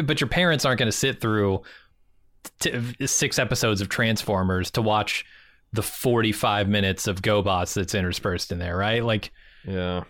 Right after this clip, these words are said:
Speaker 1: I just think this is the wrong way to do it. Like, if you wanna do this
Speaker 2: <laughs>
Speaker 1: stuff, do it like Marvel's doing it.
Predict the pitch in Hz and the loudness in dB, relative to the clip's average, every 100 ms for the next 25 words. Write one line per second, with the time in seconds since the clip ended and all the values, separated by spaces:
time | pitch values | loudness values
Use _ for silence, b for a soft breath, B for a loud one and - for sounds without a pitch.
0 | - 139 214 220 208 135 113 107 95 107 | -6 0 0 2 2 2 2 0 2 2
1 | 110 117 107 104 101 - 87 95 82 80 | 4 2 2 2 2 0 -2 0 -2 -4
2 | - - 117 95 120 113 127 156 180 202 | -10 -4 -2 -2 -2 -2 0 2 2 2
3 | 156 160 170 - 160 151 120 127 143 160 | 2 2 2 2 2 2 2 2 2 2
4 | 151 127 - 107 104 107 101 104 98 98 | 2 0 2 2 4 2 0 0 2 2
5 | 98 | 0